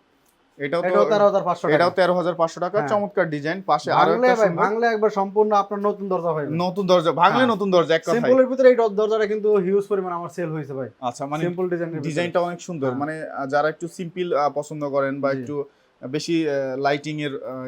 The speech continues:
Speaker 1: ইয়ে পছন্দ করেন না, তাদের মধ্যে
Speaker 2: এই
Speaker 1: এটা
Speaker 2: দরজাগুলোর ভিতরে টে-, দুই তিন ধরনের হয়, একটা হলো টেম্পার ছাড়া, আর
Speaker 1: আচ্ছা।
Speaker 2: একটা হলো একদিকে টেম্পার, আর একটা হলো দুই দিকে টেম্পার।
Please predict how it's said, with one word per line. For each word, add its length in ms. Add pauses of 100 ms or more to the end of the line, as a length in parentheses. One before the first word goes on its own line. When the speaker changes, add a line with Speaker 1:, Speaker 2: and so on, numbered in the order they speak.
Speaker 1:
ইয়ে 140
পছন্দ 340
করেন 220
না, 100
তাদের 300
মধ্যে 200
Speaker 2:
এই 60
Speaker 1:
এটা 120
Speaker 2:
দরজাগুলোর 420
ভিতরে 320 (460)
টে-, 160
দুই 340
তিন 200
ধরনের 280
হয়, 240
একটা 160
হলো 100
টেম্পার 300
ছাড়া, 320
আর 80 (140)
Speaker 1:
আচ্ছা। 260
Speaker 2:
একটা 0
হলো 240
একদিকে 360
টেম্পার, 360
আর 140
একটা 180
হলো 200
দুই 200
দিকে 180
টেম্পার। 360